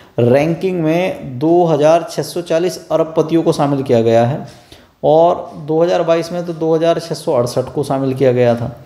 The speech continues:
दो हज़ार तेईस की अगर बात करें तो इसमें अरबपतियों की कुल शुद्ध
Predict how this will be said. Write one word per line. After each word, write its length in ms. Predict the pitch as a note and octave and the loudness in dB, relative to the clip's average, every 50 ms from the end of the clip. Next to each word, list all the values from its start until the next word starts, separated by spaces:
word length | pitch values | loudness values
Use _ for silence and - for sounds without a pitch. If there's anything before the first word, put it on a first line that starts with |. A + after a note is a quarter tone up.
| - - - - - - - - _ _ _ _ - | -20 -20 -20 -20 -20 -20 -20 -20 _ _ _ _ -8
दो 180 | A#2+ A#2+ D3+ F3 | 0 2 4 4
हज़ार 180 | F#3+ G#3+ A#3+ A#3 | 4 4 2 0
तेईस 520 | A#3 - F#3+ F3 F3+ G#3 A3 G#3+ - - | 0 -2 -2 -2 -2 -4 -6 -6 -8 -12
की 320 | - - F#3+ G#3+ A#3 A#3 | -12 -12 -10 -6 -2 -2
अगर 220 | A3 G3 G3 F#3+ F3+ | -2 0 0 -2 0
बात 340 | E3+ F3 E3 D#3+ D#3 - - | 2 2 2 2 0 -2 -4
करें 400 | C#3 B2 B2+ C#3 D#3+ F#3 G3+ G3+ - - - - _ _ _ - _ _ _ _ - | -2 -2 -2 -2 -4 -4 -6 -6 -8 -12 -18 -20 _ _ _ -20 _ _ _ _ 4
तो 100 | G#3+ A3 A3+ A3+ A#3 A3+ A#3 - - - - - - _ _ _ _ | 6 6 8 6 6 4 2 0 -6 -14 -20 -20 -20 _ _ _ _
इसमें 460 | F3+ E3+ - - F#3+ G3+ A3+ A#3 A#3 | -10 -10 -10 -10 -8 -6 -4 -4 -4
अरबपतियों 600 | A#3 - - F3 F3+ F3 - F#3 E3+ E3+ F3+ F3+ F3 | -4 -2 0 0 0 0 0 0 0 2 2 0 0
की 140 | F3+ G#3+ | 0 -4
कुल 480 | G3+ - - - - - G#3 G#3 G#3 G3+ | -6 -8 -14 -20 -8 -2 0 2 2 2
शुद्ध 560 | - - - - G#3+ G#3+ E3+ B2+ E3 G2+ D#2+ | 0 -2 -2 2 2 2 2 2 0 -2 -2